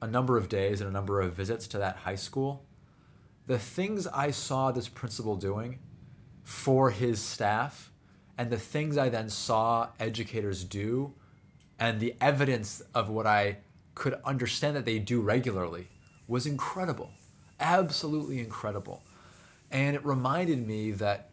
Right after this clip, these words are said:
educators, whether they're in the classroom or they're a principal, are some of the hardest working, some of the most dedicated,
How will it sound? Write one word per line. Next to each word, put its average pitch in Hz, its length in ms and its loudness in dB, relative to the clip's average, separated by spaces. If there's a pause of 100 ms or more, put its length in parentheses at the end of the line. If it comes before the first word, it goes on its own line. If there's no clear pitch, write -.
(120)
educators, 123 840 -2
whether 107 220 -2
they're 95 240 0
in 101 200 -6
the 92 60 -6
classroom 123 760 -2
or 95 140 -4
they're 90 160 -2
a 87 60 -4
principal, 104 800 -4 (380)
are 107 80 -2
some 120 160 -2
of 110 100 0
the 101 60 0
hardest 135 520 0
working, 95 480 -4 (540)
some 131 180 -2
of 123 60 2
the 120 60 2
most 101 260 -4
dedicated, 131 640 0